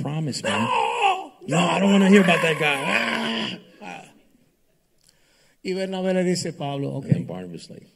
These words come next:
Speaker 1: "Okay.
Speaker 2: pero yo me voy a ir con él.
Speaker 1: All right, but let me go with him. I'm gonna go ahead and
Speaker 2: Yo
Speaker 1: go with him."
Speaker 2: creo que ese chamaco promete."
Speaker 1: I think that this guy's got promise.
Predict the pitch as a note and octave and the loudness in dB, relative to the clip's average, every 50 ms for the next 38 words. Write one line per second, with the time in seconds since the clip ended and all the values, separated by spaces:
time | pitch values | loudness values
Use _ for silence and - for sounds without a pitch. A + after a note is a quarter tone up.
0 | _ _ _ - - - - - D3 C#3+ C#3 C#3 C#3 C#3 - - - _ _ _ | _ _ _ -20 -20 -16 -8 -6 -4 -4 -2 -4 -4 -6 -10 -18 -20 _ _ _
1 | _ _ _ _ _ _ _ _ _ _ - C#3 A#2 C#3+ D#3+ D#3+ E3+ E3 D#3+ E3 | _ _ _ _ _ _ _ _ _ _ -16 -8 -4 -4 -2 -2 -2 -4 -6 -6
2 | E3 D#3 D3 C3+ C3+ C3 - - C3 B2+ A#2+ A#2+ B2 - _ _ _ - F2+ E2+ | -6 -6 -6 -6 -8 -8 -10 -12 -12 -10 -10 -12 -14 -16 _ _ _ -20 -20 -20
3 | - - - F2+ F2+ G2+ A2 A#2+ A2 G#2 G#2+ G2 F2+ F2+ F2 F2+ E2+ E2+ E2+ F2 | -20 -18 -16 -8 -4 0 0 0 2 4 4 4 4 2 -2 -4 -6 -6 -4 -2
4 | F#2+ G#2+ A2+ A2 G2+ G#2+ G#2 G2+ G#2 G#2 G2+ - F#3 F3+ E3 D#3 F3+ G3 F#3+ F#3+ | -2 -2 -2 -2 -2 0 0 0 0 -2 0 0 0 0 -2 -2 -2 -2 -2 0
5 | F#3 F3+ F3+ F3+ D#3 D3 - F3 F3 F3 - D3+ C#3 C#3 C3+ C3+ - - D3 C3+ | -2 -2 -2 -2 -4 -4 -4 -6 -10 -10 -10 -8 -8 -8 -8 -10 -10 -14 -18 -18
6 | B2 A#2+ _ _ _ _ _ _ _ _ - B2 B2 C3 C3 C3+ B2+ - - - | -18 -20 _ _ _ _ _ _ _ _ -12 -10 -10 -10 -12 -14 -16 -18 -20 -14
7 | - - _ - G2+ G2 G2 - G#2+ G2 F#2 - F#2 F2+ F#2+ F#2 F2+ - G2 F#2 | -14 -14 _ -12 -12 -10 -6 -2 -2 -2 0 -2 -4 -2 -2 -4 -2 -2 -4 -4
8 | F#2+ F2+ - E2 D#2 - - F2+ F#2 E2 E2+ D#2 D#2+ - - - | -4 -6 -8 -12 -12 -10 -8 -8 -8 -8 -12 -14 -16 -16 -18 -20